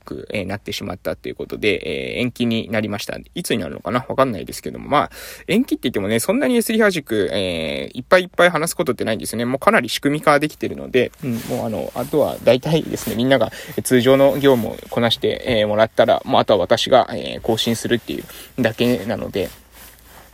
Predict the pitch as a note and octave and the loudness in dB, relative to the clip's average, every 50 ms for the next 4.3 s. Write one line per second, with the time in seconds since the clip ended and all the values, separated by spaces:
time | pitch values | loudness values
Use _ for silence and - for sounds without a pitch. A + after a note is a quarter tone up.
0 | - - B2+ A2 - B2 A2+ - - A2 - - - G#2+ G#2 - G2+ G#2 G#2+ G#2+ | -6 -4 -2 0 0 0 0 0 -2 -4 -4 -4 -4 -2 0 0 0 0 0 -2
1 | - - - - F#2+ G2 G2+ - - G2 G2+ G2 - - G3 - F2+ F#2+ G#2+ - | -4 -4 -6 -8 -6 -6 -6 -6 -4 -6 -6 -4 -4 -4 -4 -4 -4 -4 -4 -6
2 | - C#2+ E2+ F2+ A#2+ B2+ - - - - - - - C3+ C3+ B2 B2+ C#3+ E3+ F#3 | -6 -6 -4 -2 -2 -2 -4 -6 -10 -14 -12 -4 2 4 4 6 6 4 4 2
3 | F#3 F#3+ C#3+ A2+ A2 - C3+ C3 C#3+ D3 - - E3 F3+ - D#3 A#2+ A2 - - | 0 2 0 0 -2 0 2 4 4 4 4 4 4 4 4 2 0 0 -4 -8
4 | - - - C3+ C#3 C3+ | -6 -2 0 2 2 0